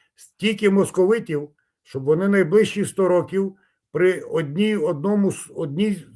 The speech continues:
фразі «Україна, українець» з переляку божеволіли і ховалися в підвал. Нам вистачить сто років для того, щоб підняти молоде покоління.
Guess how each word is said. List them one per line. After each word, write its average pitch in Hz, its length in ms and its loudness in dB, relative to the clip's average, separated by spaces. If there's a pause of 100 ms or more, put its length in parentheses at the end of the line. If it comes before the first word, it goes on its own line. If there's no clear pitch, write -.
(340)
фразі 151 580 2
«Україна, 175 640 0
українець» 165 760 -2 (360)
з - 160 -16
переляку 185 640 2
божеволіли 170 760 4
і 147 60 -2
ховалися 175 500 0
в 160 100 -8
підвал. 131 360 -10 (1400)
Нам 165 200 -4
вистачить 180 500 -4
сто 185 240 -4
років 202 380 -2
для 185 140 -6
того, 190 240 -4
щоб - 220 -10
підняти 165 400 -6
молоде 160 360 -2
покоління. 143 540 -8